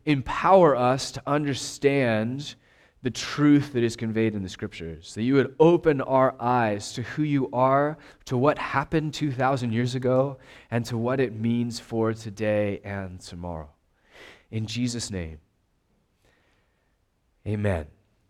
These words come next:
The Christian religion has some of the strangest beginnings of any religion or spirituality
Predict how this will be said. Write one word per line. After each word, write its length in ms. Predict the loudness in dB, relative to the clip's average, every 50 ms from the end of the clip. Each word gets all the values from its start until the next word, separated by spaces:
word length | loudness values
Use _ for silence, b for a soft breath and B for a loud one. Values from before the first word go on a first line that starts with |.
| _ _ _ _ _ _ _ _ _ _ _ _ _ _ _ _ _ _ _ _ _ _ _ _ _ _ _ _ _ _ _ _ _ _ _ _ _ _ _ _ _ _ _ _ _ _ _ _ _ _ _ _ _ _ _ _ _ _ _ _ _ _ _ _ _ _ _ _ _ _ _ _
The 180 | 0 0 0
Christian 1000 | 0 0 2 4 6 6 6 4 2 4 8 8 8 8 6 4 2 2 0 -2 -6 _ _ _ _ _ _ _ _ _ _ _ _ _ 2
religion 760 | 6 8 8 10 10 10 10 8 4 0 -2 -2 -4 -8 -14 -18 _ _ _ _ _ _ _ _ _ _ _ _ _ _ _ _ _ b b b b b b b b
has 260 | 4 6 8 8 6
some 440 | 6 2 6 10 10 12 12 10 8
of 420 | 8 10 12 12 12 12 10 6
the 100 | 2 0
strangest 920 | 0 0 -4 -8 -6 0 4 6 6 6 6 4 4 4 2 2 2 0 -2
beginnings 880 | -2 -2 4 6 6 6 6 6 4 2 2 0 0 -2 -4 -6 -8 -14 _ _ _ _ _ _ _ b b b b b b b b b
of 220 | 8 8 8 8 4 -2 0 4
any 320 | 6 6 8 8 8 8
religion 480 | 8 8 10 10 10 10 10 8 6 6
or 100 | 4 4
spirituality 1300 | 2 0 -2 2 4 4 4 4 2 6 8 10 12 12 10 8 6 2 2 2 2 2 0 -4 -8